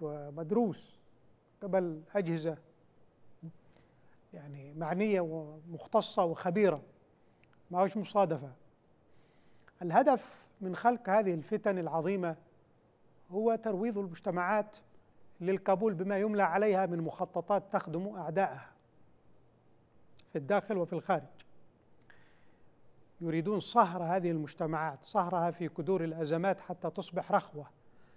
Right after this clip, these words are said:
قابلة للتشكل في أي صورة يريدها الحاكم المستبد المحلي وولي أمره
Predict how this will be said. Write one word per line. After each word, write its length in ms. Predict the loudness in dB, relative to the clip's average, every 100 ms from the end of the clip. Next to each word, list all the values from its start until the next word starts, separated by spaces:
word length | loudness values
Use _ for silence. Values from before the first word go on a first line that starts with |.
| -20 _ _ 2
قابلة 280 | 4 4
للتشكل 680 | 2 0 -6 -4 -4 -2 -6
في 220 | -4 -8 -2
أي 220 | 0 0 -2
صورة 300 | -2 -2 0
يريدها 400 | 0 0 0 -2
الحاكم 540 | 0 0 0 -6 -8 -8
المستبد 500 | -10 -4 -4 -2 -2
المحلي 480 | -4 0 0 2
وولي 480 | 2 4 4 4 2
أمره 320 | 0 0 -2